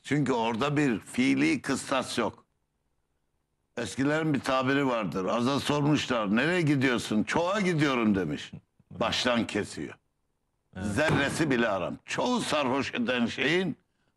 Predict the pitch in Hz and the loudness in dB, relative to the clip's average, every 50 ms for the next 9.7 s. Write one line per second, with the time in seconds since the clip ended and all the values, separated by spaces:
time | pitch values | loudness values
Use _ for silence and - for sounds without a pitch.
0 | _ _ - - 185 180 175 139 160 190 180 156 180 170 165 165 165 160 151 135 | _ _ -2 0 0 0 2 2 2 0 2 2 2 2 2 0 0 0 0 -2
1 | 110 - - - _ _ _ _ - 98 120 131 120 120 120 110 101 90 73 62 | -4 -6 -8 -14 _ _ _ _ -2 0 0 2 2 2 2 2 0 0 -2 -4
2 | 52 - - - _ _ _ _ _ _ _ _ _ _ _ _ - - 175 214 | -8 -10 -14 -20 _ _ _ _ _ _ _ _ _ _ _ _ -2 0 2 4
3 | 208 185 160 170 151 143 151 165 151 156 175 185 175 185 170 151 120 - - 160 | 4 4 2 2 0 0 0 0 0 2 2 4 4 4 2 2 0 0 0 2
4 | 175 180 185 190 170 151 160 160 160 165 160 156 135 123 - - - 90 78 - | 4 4 4 4 2 2 2 2 2 2 2 2 2 0 -2 -4 -4 -6 -6 -6
5 | - _ _ _ _ _ _ _ _ _ _ _ _ _ _ _ _ _ _ _ | -10 _ _ _ _ _ _ _ _ _ _ _ _ _ _ _ _ _ _ _
6 | _ _ _ _ _ _ _ _ _ _ _ - - - 170 165 135 165 170 165 | _ _ _ _ _ _ _ _ _ _ _ -8 -4 -2 0 0 2 2 2 2
7 | 151 180 190 190 156 - 160 180 202 190 139 - 151 143 123 120 127 117 - 120 | 2 2 2 2 2 2 2 2 2 0 0 0 0 2 2 2 0 0 2 2
8 | 120 120 117 113 127 135 156 175 - - 165 180 160 139 - - - 185 180 208 | 2 2 2 2 2 2 2 0 0 0 0 0 0 -2 -2 0 0 2 2 2
9 | 190 - - 175 160 143 127 110 95 87 73 58 - - | 2 2 0 0 0 0 0 -2 -2 -4 -6 -8 -10 -16